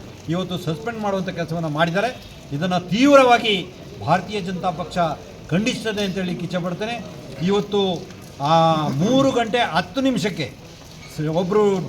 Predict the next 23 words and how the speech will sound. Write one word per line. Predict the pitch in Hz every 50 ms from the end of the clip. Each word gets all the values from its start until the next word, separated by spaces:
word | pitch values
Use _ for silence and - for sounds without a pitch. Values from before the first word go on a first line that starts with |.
| - - - - - 123 117
ಡೆತ್ | 185 220 226 -
ಆಗಿದ್ದಾರೆ | 247 247 240 240 233 226 226 220
ಅಂತೇಳಿ, | 214 208 190 214 208 208 196 180 156 139 - - - - - -
ಆ, | 165 170 175 170 170 175
ಬೋರಿಂಗ್ | 165 135 165 202 226 233 226 226
ಹಾಸ್ಪಿಟ್ಲಿಗೆ | 214 202 170 - 185 202 180 190 185 175
ತಗೊಂಡು | - 180 175 190 196
ಹೋದಂಥ | 190 180 190 170 147 165 135
ಸಂದರ್ಭ | 170 175 175 185 185
ಡಿಕ್ಲೇರ್ | 175 143 156 151 - 185 185 180 175
ಮಾಡಿದ್ರು | 165 160 165 165 160 160 151
ಕೂಡ | 139 139 139 139 139 135 139 165 202 233 240 - - - - - - - - - - - - 113
ವಿಧಾನಸಭೆಯಲ್ಲಿ | 127 135 175 190 208 208 202 175 160 196 175 185 180 180 175
ಸನ್ಮಾನ | - - - 165 170 175 175 170
ಮಾಡುವಂಥ | 170 165 160 160 151 -
ಕೆಲಸವನ್ನು | - 165 147 143 156 156 156
ಮಾಡಿದರು. | 147 156 156 156 151 156 165 165 156 143 - - - - - - - - - - - -
ಅದರ | 143 160 196 190
ಜೊತೆಗೆ | 170 170 185 170 226 208 208 202 202 214 226 214 - - - - - - 117
ವಿಧಾನಸಭೆಯಲ್ಲಿ | 135 160 185 208 220 226 220 170 220 208 214 208 196 -
ಸನ್ಮಾನ | 180 180 196 214 214 214 214
ಮಾಡಿದ | 208 190 185 196 208 208 208
ನಂತರ | 214 202 202 196 165 208 208